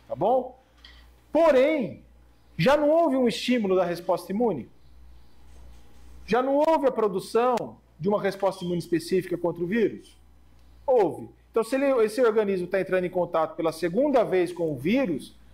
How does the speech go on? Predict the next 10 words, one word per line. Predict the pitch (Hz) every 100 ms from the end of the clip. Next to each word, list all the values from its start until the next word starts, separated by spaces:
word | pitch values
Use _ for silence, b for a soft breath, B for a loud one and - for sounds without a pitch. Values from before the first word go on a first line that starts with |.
| b -
não | 233
seria | 269 262
uma | 247 214
segunda | 214 196 294 247 190
vez | 208 196
em | 185
contato | 180 175 170 170
com | 175
esse | 156 165
antígeno? | 147 - 233 151 113